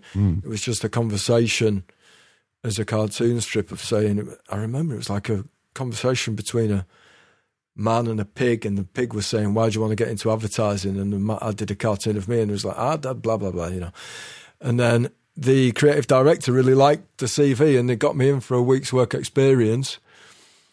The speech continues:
Speaker 2: And, um, and then they did two weeks, and then a month, and then got, <clears throat> then they employed me, yeah. It was kind of mad, really. I mean,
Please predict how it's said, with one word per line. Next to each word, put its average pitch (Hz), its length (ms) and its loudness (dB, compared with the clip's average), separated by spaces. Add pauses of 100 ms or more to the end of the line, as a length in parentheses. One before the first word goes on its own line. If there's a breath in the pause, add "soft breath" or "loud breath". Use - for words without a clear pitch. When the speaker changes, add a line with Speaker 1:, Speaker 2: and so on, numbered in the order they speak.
(840 soft breath)
Speaker 2:
And, 131 340 -2
um, 131 520 4 (960)
and 131 160 0
then 135 400 2 (360)
they 123 220 0
did 120 280 -2
two 147 260 2
weeks, 139 520 2
and 131 160 0
then 127 160 2
a 123 80 2
month, 139 500 4
and 127 140 0
then 127 280 2 (600)
got, 135 240 0 (400)
<clears throat> - 1300 -16
then 131 220 -2
they 131 180 2
employed 135 460 0
me, 101 200 -2
yeah. 160 200 -2
It - 840 -20
was 135 100 -10
kind 170 180 0
of 131 80 0
mad, 165 300 2
really. 131 400 6
I - 20 4
mean, 131 280 6